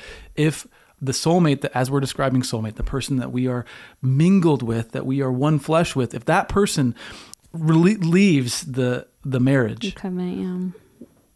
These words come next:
Speaker 1: we are left with one option. Trust in God. Either we, we, we,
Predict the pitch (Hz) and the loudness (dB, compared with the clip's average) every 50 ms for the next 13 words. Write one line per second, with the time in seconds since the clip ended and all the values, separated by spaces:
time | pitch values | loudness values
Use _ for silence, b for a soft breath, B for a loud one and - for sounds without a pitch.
0 | _ _ _ - 151 143 180 208 202 165 139 139 151 147 - - 135 123 113 104 | _ _ _ -2 0 2 4 4 4 4 2 2 0 0 -2 -4 -4 -4 -4 -4
1 | - - - - 123 113 123 135 127 117 113 113 - - - - - - - _ | -8 -12 -14 -8 -2 0 2 2 2 0 -2 -6 -8 -12 -14 -16 -18 -20 -20 _
2 | _ _ _ _ _ _ _ _ _ _ _ _ _ _ _ _ _ _ - - | _ _ _ _ _ _ _ _ _ _ _ _ _ _ _ _ _ _ -16 -10
3 | - 131 120 - - - 127 107 - 120 113 - - - - - _ _ - 127 | -8 -8 -8 -8 -8 -8 -10 -8 -8 -10 -10 -12 -14 -16 -18 -20 _ _ -6 -6
4 | 117 120 123 120 - _ - B B B B B B B B B B B _ _ | -4 -4 -6 -8 -10 _ -20 B B B B B B B B B B B _ _
5 | - - - - | -18 -14 -12 -14